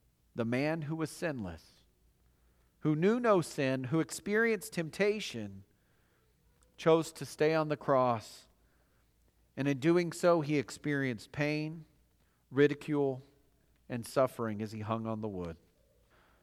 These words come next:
Matthew twenty-six, thirty-nine through forty-four says, Those who were walking by insulted Jesus, shaking their heads and saying,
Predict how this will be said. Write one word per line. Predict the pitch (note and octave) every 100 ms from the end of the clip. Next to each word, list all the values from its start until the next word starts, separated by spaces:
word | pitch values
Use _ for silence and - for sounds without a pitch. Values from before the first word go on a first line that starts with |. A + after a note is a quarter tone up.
| _ _ _ _
Matthew | D#3 E3+ -
twenty-six, | D#3+ F3+ F3+ D#3+ F3+ E3+ - -
thirty-nine | E3+ E3+ E3 D#3+ D3+
through | D#3+
forty-four | D3 D#3 D#3 C#3 D#3 D3 C3
says, | - C#3+ C3+
Those | E3 F3+
who | G3
were | F3+
walking | E3+ E3+ E3+ F#3+ D#3+
by | D3+ D3+
insulted | D3 - F3 E3+ D#3 B2
Jesus, | G#2+ A#2+ A2+ B2+
shaking | - D#3 D#3+ F#3 E3
their | C#3
heads | C3 D3 B2+
and | C3 C#3
saying, | - D3 B2+ A2